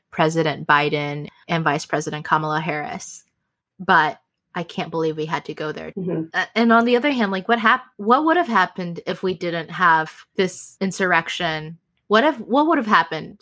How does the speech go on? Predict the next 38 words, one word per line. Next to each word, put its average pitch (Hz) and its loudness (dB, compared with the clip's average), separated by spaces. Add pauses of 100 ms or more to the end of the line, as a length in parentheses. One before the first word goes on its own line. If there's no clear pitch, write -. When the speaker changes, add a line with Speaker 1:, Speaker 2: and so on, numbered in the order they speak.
Speaker 1:
to 170 0
certifying 170 2
the 165 -4
votes - -2 (100)
if 160 0
some 185 2
of 170 0
these 170 0
Republican 160 0
senators 156 2
didn't 151 -2
just - -6 (200)
take 165 0
advantage 165 0
of 165 -2
the 156 -8
situation 151 0
to 156 -4
be 151 -2
like, 147 -4 (340)
"Oh, 220 6
yes, 208 2
we're 202 4
against 202 2
all 170 6
of 165 0
this 165 0
lawlessness, 165 0
and 160 -6
now 156 4
we 147 -4
will 147 -6
go 151 -4
ahead 160 -4
and 156 -14
certify 151 -6
the 147 -12
results 151 -10